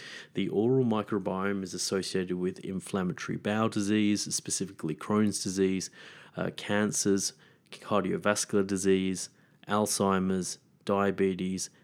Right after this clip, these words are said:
and rheumatoid arthritis. That is quite the list.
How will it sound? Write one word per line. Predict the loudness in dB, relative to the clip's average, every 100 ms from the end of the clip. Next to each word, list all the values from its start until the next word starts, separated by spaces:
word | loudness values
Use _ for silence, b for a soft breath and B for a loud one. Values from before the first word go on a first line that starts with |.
| b
and | -4 -4 -2
rheumatoid | -2 0 -2 -2 -4 -4
arthritis. | -4 -2 -4 -2 0 0 -2 -6 -8 -10 -4
That | -2 -2
is | -2 -2 -4 -12
quite | -8 0 0 0 -6 -16 _
the | -2
list. | 2 2 0 -6